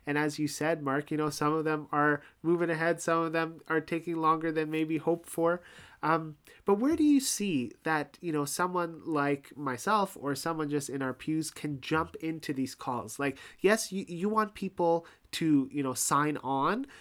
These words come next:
uh, to add their names and their voices, uh, to, to this so that our leaders hear it. Uh, but where do you think people can actually jump into it themselves?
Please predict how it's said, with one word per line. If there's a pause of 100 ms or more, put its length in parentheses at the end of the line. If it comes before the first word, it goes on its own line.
(140)
uh,
to
add
their
names
and
their
voices,
uh, (100)
to, (440)
to
this
so
that
our
leaders
hear
it. (380)
Uh,
but
where
do
you
think
people
can
actually
jump
into
it
themselves?